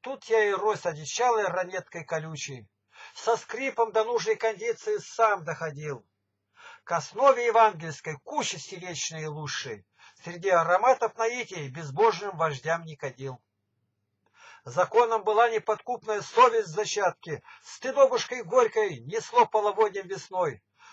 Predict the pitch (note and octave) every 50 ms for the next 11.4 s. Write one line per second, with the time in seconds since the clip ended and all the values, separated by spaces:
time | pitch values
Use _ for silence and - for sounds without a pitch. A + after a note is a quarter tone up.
0 | _ _ - F3 E3+ D3 G3+ G#3+ G#3 F#3+ F#3+ F#3 F#3 F3+ F3+ G3+ A3 A3+ A3 G#3+
1 | G3 D#3 C3+ - _ _ _ _ _ F3+ F3+ - - G3+ G#3 G3+ G3 G3 - F#3
2 | F#3+ F3 - C4 C4+ - - A#3 A3 - G3+ F#3 C#3+ - G3 F#3 F3+ F3+ - -
3 | F3 D#3 C3 - _ _ - - - _ - C3+ D#3 F#3 F3+ - - C4+ C#4+ C4+
4 | B3+ B3 A3+ E3 D3+ D3 D3+ G3 A#3 A3 - - A#3 A#3 F#3 C#3 - - _ -
5 | F3 E3 F3+ F3 G3+ G3 F3 - F3 D3+ - - _ - D3+ C#3+ - - - B3+
6 | C4 A#3 A3+ A3 F#3+ F3+ F#3 E3+ E3+ F3 - - E3 D3 C#3 D3 D3 C3+ - D3+
7 | D3+ D3 C#3+ B2+ G#2 - _ _ _ _ _ _ _ _ _ _ _ _ - -
8 | - - _ _ - F3+ F3+ D#3+ E3 G3 G#3 G3 F3 F#3+ F#3 F3 F#3+ G3 E3+ D#3
9 | E3+ G3 F#3+ F3+ F3+ G#3+ A3+ G#3+ G#3 G3+ G3+ G3+ - - A3 A3+ G#3 - - G3+
10 | G3 G3+ G3+ D#3 F3+ G#3 A3 G#3 G3+ G3+ F3+ - - G#3+ E3+ - - G#3 G3 F3
11 | D#3+ D3 C3 B2 A#2+ A2 G#2 F#2+